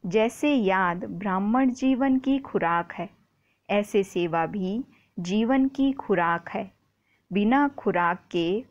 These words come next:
कभी कोई रह सकता है क्या? लेकिन बैलेंस ज़रूरी है। इतना भी ज़्यादा नहीं करो जो बुद्धि पर बोझ हो, और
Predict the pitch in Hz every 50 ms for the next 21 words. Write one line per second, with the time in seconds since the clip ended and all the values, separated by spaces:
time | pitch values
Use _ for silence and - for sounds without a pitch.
0 | - - 208 196 208 254 262 254 - 285 285 277 254 185 156 160 185 175 - -
1 | - 226 - _ - 285 285 285 294 302 285 277 - 190 170 - - _ _ _
2 | _ _ _ _ _ _ _ _ _ - - 247 277 285 269 - 302 285 277 226
3 | 160 160 175 175 180 214 254 269 277 269 269 - - - 180 175 170 190 180 180
4 | 185 185 170 170 151 175 190 165 101 - _ _ _ _ _ _ _ _ _ _
5 | - 214 214 214 - 254 269 285 294 285 285 302 302 262 294 277 269 262 233 269
6 | 269 247 214 185 190 214 202 202 190 - - 180 170 170 175 190 226 254 285 269
7 | 208 190 247 277 285 220 208 247 226 196 208 - 269 285 269 277 269 262 233 190
8 | 170 185 185 202 220 220 - 190 196 156 139 - _ _ _ _ _ _ _ _
9 | _ _ - - 247 269